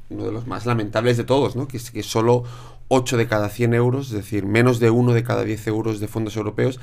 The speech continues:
está llegando a pymes, ¿no? A pequeñas empresas y pymes que son hasta quinientos empleados. Es decir, el grueso está yendo a corporaciones públicas, administraciones y grandes empresas que evidentemente son las que menos necesitan,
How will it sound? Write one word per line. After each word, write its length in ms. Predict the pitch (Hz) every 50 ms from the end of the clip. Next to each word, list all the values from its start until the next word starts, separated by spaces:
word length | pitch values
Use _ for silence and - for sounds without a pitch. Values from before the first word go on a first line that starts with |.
| - - - - - -
está 260 | - 107 - - 117
llegando 360 | 117 117 113 123 123 117 110
a 80 | 110 -
pymes, 520 | 131 127 107 98 98 - - - - - - - - - - -
¿no? 180 | 117 117 120 120
A 160 | - 98 -
pequeñas 320 | - 92 107 110 117 113 113
empresas 280 | 104 113 117 127 120
y 60 | 117
pymes 320 | 120 113 120 120 127 123 120
que 80 | 104
son 200 | - - 120 123 117
hasta 220 | 101 - - - 92
quinientos 260 | 98 101 98 101 95
empleados. 400 | 95 - 104 101 98 98 101 - - - - - - -
Es 100 | - 120
decir, 300 | 123 120 120 117 117 - -
el 160 | 104 101 98
grueso 420 | 95 110 117 131 139 131 - 147
está 180 | 131 127 120 107
yendo 340 | 98 104 104 104 107 107 107
a 140 | - - - - - - - -
corporaciones 640 | - 120 117 120 123 110 101 - - 107 110 104
públicas, 520 | - - 123 131 127 127 123 127 131 127 - -
administraciones 880 | 107 101 101 98 101 101 - - 101 104 - 107 113 117 127 131 - -
y 80 | - 92
grandes 360 | 98 - - 95 101 101 -
empresas 540 | 104 92 - - 104 101 - - 120 123 120 - - - - - -
que 80 | - 123
evidentemente 480 | 104 98 101 101 104 104 107 104 127 120
son 160 | 120 107 98
las 160 | 113 120 -
que 80 | - 101
menos 300 | 98 90 92 101 101 110
necesitan, 800 | 110 107 - 92 - - - 95 95 107 110 110 117 120 120